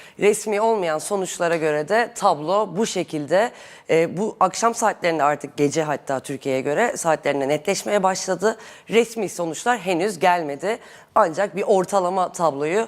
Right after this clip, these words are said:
hazırladık. Keir Starmer'ın İşçi Partisi toplamda üç yüz yetmiş üç ila dört yüz on arasında bir sandalye alınması bekliyor. Üç yüz yirmi altı sandalye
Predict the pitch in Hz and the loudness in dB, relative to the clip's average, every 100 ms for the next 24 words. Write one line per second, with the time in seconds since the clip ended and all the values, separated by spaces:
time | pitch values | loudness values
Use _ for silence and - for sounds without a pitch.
0 | - - - 196 196 185 175 165 190 226 | -6 -20 -6 0 2 2 2 2 2 0
1 | - - - - 233 220 - 220 214 180 | -4 -20 -8 0 2 2 2 2 2 0
2 | 147 131 - 220 - 214 196 175 - 147 | -6 -8 -6 -6 -6 -4 2 2 0 -10
3 | - 220 220 - - - 208 220 202 196 | -4 -4 -6 -20 -20 -2 2 2 2 2
4 | 180 170 202 - - 226 - 233 208 202 | 2 -2 -2 -4 -6 -6 -4 -2 0 2
5 | 202 208 208 247 - 185 180 202 214 143 | 0 -4 -4 -6 -4 0 4 2 0 -2
6 | 202 220 - 196 208 208 - 170 160 - | 0 0 -6 -4 -2 -2 0 0 0 -4
7 | 165 220 226 175 208 180 - 185 170 170 | 0 0 0 -2 -2 -2 2 2 4 0
8 | 147 - 202 196 170 160 - 233 185 151 | 0 -2 -2 -2 -2 -4 -4 -6 -4 -2
9 | 190 190 175 180 226 - - - - 226 | -2 -2 0 2 0 -6 -20 -8 -2 -2
10 | - 196 175 180 180 170 185 180 156 143 | 0 0 2 2 2 0 -2 -2 -2 0
11 | 147 147 220 | -2 0 -2